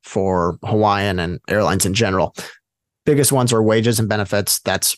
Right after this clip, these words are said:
pilots, that's people working the front desk.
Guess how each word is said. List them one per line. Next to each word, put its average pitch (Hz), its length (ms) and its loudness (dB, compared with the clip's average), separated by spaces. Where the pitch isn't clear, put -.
pilots, 104 680 0
that's - 600 -4
people 113 240 0
working 98 260 0
the 87 40 0
front - 300 -4
desk. 101 520 0